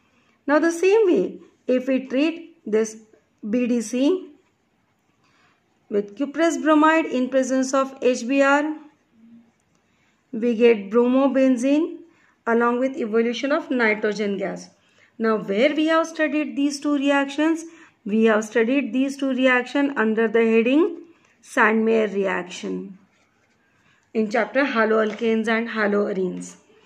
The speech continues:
So dear students, when you know to connect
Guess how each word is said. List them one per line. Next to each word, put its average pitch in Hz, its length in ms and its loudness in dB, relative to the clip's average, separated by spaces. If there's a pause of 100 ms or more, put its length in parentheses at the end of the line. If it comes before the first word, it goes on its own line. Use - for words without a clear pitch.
(300)
So 330 240 -4
dear 311 160 2
students, 320 400 -4
when 285 300 2
you 302 100 2
know 277 320 0
to 302 200 -6
connect 254 520 -2